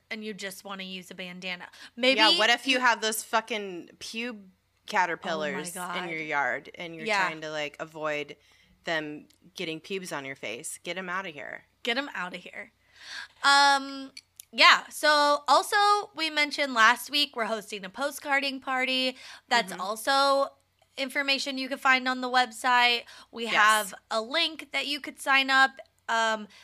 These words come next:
Speaker 1: that's actually being hosted by naral, and there's also a link within that link to order your postcards, so you don't even have to pay for postcards. They'll send them to you.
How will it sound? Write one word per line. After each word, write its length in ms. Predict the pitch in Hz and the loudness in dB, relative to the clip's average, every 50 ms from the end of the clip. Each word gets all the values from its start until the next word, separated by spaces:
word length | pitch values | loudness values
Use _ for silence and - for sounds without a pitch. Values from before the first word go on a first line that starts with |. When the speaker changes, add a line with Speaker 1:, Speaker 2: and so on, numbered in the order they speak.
| _ _ - | _ _ -2
Speaker 1:
that's 220 | 233 226 220 - - | -2 -2 -2 0 0
actually 460 | - 214 214 - - 262 254 254 254 | 0 2 2 -2 -4 -4 -4 -4 -4
being 220 | 196 247 240 220 | -4 -6 -6 -6
hosted 520 | 214 - - 233 220 208 - - 233 214 190 | -8 -8 -8 -8 -8 -8 -6 -6 -6 -4 -2
by 420 | 208 190 185 185 185 190 190 - _ - | 0 0 2 2 0 -2 -4 -8 _ -8
naral, 680 | 226 254 262 269 269 269 269 262 262 262 254 254 240 - _ | -4 -2 0 2 4 6 6 6 6 6 4 2 0 -2 _
and 500 | - 233 226 226 220 220 214 214 214 - - - - _ _ _ _ _ | -2 0 0 2 0 0 -2 -4 -8 -14 -18 -20 -20 _ _ _ _ _
there's 340 | 220 196 233 220 220 214 190 | -10 -6 -4 -4 -4 -4 -6
also 420 | - - 240 226 - - 247 233 226 | -6 -4 -4 -4 -4 -4 -4 -2 -2
a 40 | 220 | -4
link 420 | 220 220 220 220 220 220 220 - - - | -4 -4 -4 -4 -6 -8 -12 -16 -16 -14
within 440 | 208 202 190 - 220 214 208 208 208 | -14 -14 -10 -8 -8 -8 -6 -2 2
that 240 | 208 220 226 226 233 | 2 2 2 2 0
link 320 | 233 233 226 226 - - | -4 -4 -4 -6 -12 -10
to 100 | - 240 | -10 -10
order 240 | - - 196 196 196 | -8 -6 -6 -4 -4
your 140 | 185 185 185 | -4 -4 -6
postcards, 680 | - - 240 233 220 - - 240 226 226 226 214 - - | -8 -8 -8 -8 -6 -2 2 4 4 4 4 2 -2 -6
so 260 | - 226 208 202 196 | -6 -4 -4 -4 -4
you 200 | 196 185 202 208 | -6 -8 -12 -10
don't 240 | 196 220 220 226 - | -8 -8 -8 -8 -8
even 180 | 254 240 233 220 | -10 -10 -8 -6
have 180 | 214 208 190 | -6 -6 -6
to 100 | - 202 | -8 -14
pay 420 | - - 220 226 220 214 214 220 220 - - - _ | -10 -8 -4 -4 -2 -2 -4 -4 -8 -12 -20 -20 _
for 180 | _ - 233 220 | _ -10 -10 -8
postcards. 880 | - 233 277 269 269 269 - 294 269 254 254 254 247 254 220 - - - _ | -4 -4 -4 -4 -4 -2 2 6 6 6 6 6 4 0 -4 -10 -18 -10 _
They'll 180 | - 214 220 | -4 -4 -4
send 300 | 214 - - 254 240 240 | -4 -4 -4 -4 -4 -4
them 160 | 240 240 240 233 | -6 -12 -12 -14
to 120 | - 247 | -14 -14
you. 500 | 240 220 240 233 233 233 226 226 226 226 | -12 -10 -8 -6 -4 -4 -4 -6 -6 -8